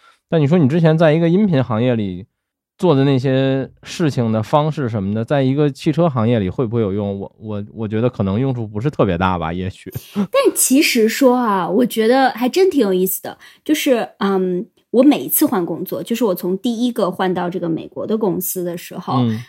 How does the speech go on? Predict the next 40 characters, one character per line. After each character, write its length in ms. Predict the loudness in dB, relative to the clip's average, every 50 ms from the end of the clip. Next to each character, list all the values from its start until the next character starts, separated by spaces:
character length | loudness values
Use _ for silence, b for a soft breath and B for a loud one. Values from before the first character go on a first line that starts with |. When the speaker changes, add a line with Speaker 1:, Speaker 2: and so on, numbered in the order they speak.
| B B -4
Speaker 2:
我 160 | -2 0 2
当 200 | 2 2 2 2
时 140 | 2 0 -2
的 120 | -4 -4
老 180 | -4 -4 -6 -8
板 180 | -8 -8 -8
就 100 | -8 -10 -8
跟 120 | -6 -6
我 120 | -6 -6
说， 240 | -8 -12 -12 -12 -12
Speaker 1:
嗯。 20 | -10
Speaker 2:
他 140 | -10 -10
说 160 | -10 -8 -10 -6
：“哎 200 | -4 -2 0 0
呀， 460 | 0 0 -2 -4 -6 -6 -8 -10 -8 -4
你 140 | -2 -2 -2
换 240 | -2 0 0 0 2
了 80 | 0 -2
之 100 | -2 -4
后， 140 | -2 0 0
你 100 | 0 0
就 140 | -2 -4 -6
从 260 | -6 -4 -2 -2 -2
此 200 | -2 -4 -8 -4
在 160 | -2 0 0
你 120 | 0 -2
现 220 | -4 -4 -4 -4 -2
在 140 | -2 -4 -6
的 60 | -6
这 120 | -8 -8
个 100 | -8 -8
行 180 | -12 -12 -8 -6
业 120 | -4 -4 -4
里 80 | -6
面 160 | -8 -8 -8
消 220 | -6 -4 -4 -4 -4
失 200 | -4 -4 -4 -2
了。” 100 | -2 -2
就 80 | 0 0
是 180 | 2 2 2